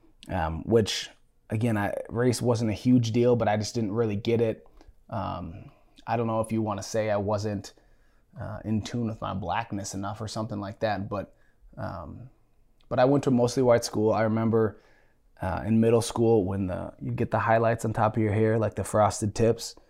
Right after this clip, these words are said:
Uh, I remember some of my friends had it, and I asked my mom if I could get 'em.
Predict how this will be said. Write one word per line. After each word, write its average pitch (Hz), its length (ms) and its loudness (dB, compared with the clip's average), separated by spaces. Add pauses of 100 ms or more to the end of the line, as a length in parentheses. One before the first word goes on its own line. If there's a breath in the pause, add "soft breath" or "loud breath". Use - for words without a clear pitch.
(460 soft breath)
Uh, - 60 -6
I 92 100 -4
remember 113 280 0
some 113 140 0
of 110 60 2
my 101 140 2
friends 131 300 4
had 104 160 2
it, 101 40 0
and 98 80 0
I 101 120 4
asked 110 200 4
my 107 120 -2
mom 117 280 2
if 98 100 -4
I 98 100 2
could 104 180 -4
get 131 180 6
'em. 104 280 -2